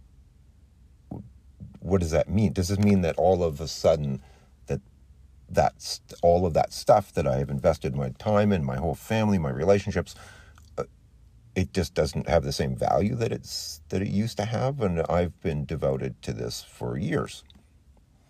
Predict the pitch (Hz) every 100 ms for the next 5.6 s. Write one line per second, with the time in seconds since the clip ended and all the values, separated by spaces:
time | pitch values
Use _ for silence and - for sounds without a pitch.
0 | _ - - 101 98 - - _ - 123
1 | 117 - 127 113 - - 131 120 123 104
2 | 85 - - - - 95 - 78 - 87
3 | - - 95 85 78 - - 87 85 82
4 | 80 76 76 78 - 69 64 - 90 95
5 | 101 104 90 69 57 58